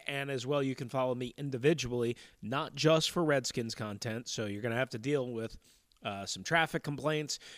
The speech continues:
You're gonna have to deal with some pictures of my kids. Uh, and you're gonna have to deal with me occasionally fighting with some morons on Twitter. Uh, plus a lot of Capitals coverage and Nationals coverage at Russellmania six two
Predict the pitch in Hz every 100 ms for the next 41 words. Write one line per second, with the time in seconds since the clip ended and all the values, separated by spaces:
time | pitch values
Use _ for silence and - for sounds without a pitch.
0 | - 120 117 123 117 120 123 117 110 131
1 | 120 - 107 95 151 - 131 127 120 113
2 | 180 190 175 160 - - - - 113 113
3 | 113 123 131 123 131 123 127 - 117 131
4 | 135 123 123 131 123 110 139 131 117 120
5 | - 131 131 131 123 - - 104 107 147
6 | 175 175 165 160 135 120 135 185 196 175
7 | - - _ _ 117 107 156 151 143 139
8 | 127 - 139 127 135 117 - 131 120 127
9 | 123 113 - - - 101 110 139 139 -
10 | 113 101 - 110 95 101 101 - - -
11 | _ - 127 131 - - 113 120 - 127
12 | 113 117 107 101 95 - _ - - 165
13 | 104 - - - _ - - - - 131
14 | 95 87